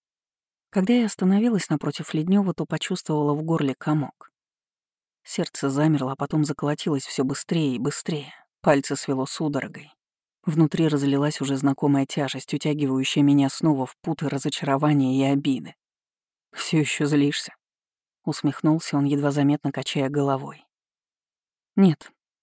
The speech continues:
я сделала шаг ближе. «Просто удивляюсь. Неужели думал, что если приедешь на этом ржавом ведре, я сразу перестану злиться и брошусь тебе на шею?» Максим рассмеялся как-то протяжно, хрипло,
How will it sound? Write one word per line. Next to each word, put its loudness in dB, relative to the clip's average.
я 2
сделала 0
шаг -4
ближе. -4
«Просто -2
удивляюсь. -2
Неужели 6
думал, 4
что -4
если 0
приедешь 0
на 2
этом 2
ржавом 2
ведре, 2
я 0
сразу -2
перестану 2
злиться -2
и 0
брошусь -4
тебе -2
на 2
шею?» -6
Максим 2
рассмеялся -2
как-то -10
протяжно, -2
хрипло, -8